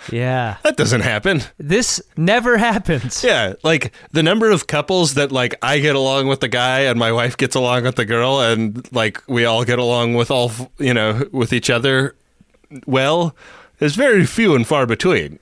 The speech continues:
Speaker 2: you know?
Speaker 1: That is a totally difficult thing to make happen when you're trying to make it happen using all available research and resources and, like, reputations.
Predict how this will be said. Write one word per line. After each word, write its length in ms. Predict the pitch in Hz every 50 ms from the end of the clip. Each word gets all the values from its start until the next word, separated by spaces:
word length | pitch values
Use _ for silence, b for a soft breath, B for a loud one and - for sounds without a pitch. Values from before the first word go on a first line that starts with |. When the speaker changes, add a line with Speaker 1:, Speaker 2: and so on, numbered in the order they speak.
| _
Speaker 2:
you 140 | - 117 120
know? 300 | 110 104 113 131 139 127 - _ _ b b b b b b b b b -
Speaker 1:
That 160 | 202 240 269
is 100 | 311 294
a 80 | 254 214
totally 560 | 165 - - 220 240 254 240 233 220 208 208
difficult 560 | 170 175 214 - 214 208 - 196 185 170 -
thing 180 | - 185 180 185
to 120 | - 185 170
make 220 | 165 160 156 -
happen 600 | - 160 156 160 160 - 151 151 147 143 131 135
when 220 | 135 160 180 185
you're 180 | 180 175 175 165
trying 480 | - - - 165 156 170 190 196 185 180
to 120 | - 175
make 240 | 165 156 156 156 -
it 80 | 156 143
happen 460 | 135 151 147 151 151 - 151 147 143
using 500 | 135 135 156 165 170 151 - 156 143 147
all 240 | 143 160 160 175 190
available 500 | 180 156 175 175 175 175 160 170 156 143
research 640 | 131 143 151 160 - - 180 170 170 170 - -
and 220 | 170 156 143 135 127
resources 760 | 143 156 156 - 170 170 160 165 156 - 170 165 170 156 -
and, 200 | 165 151 143 143
like, 160 | 139 131 -
reputations. 1000 | 143 151 156 156 165 160 147 - 151 156 165 156 - 196 196 202 214 208 -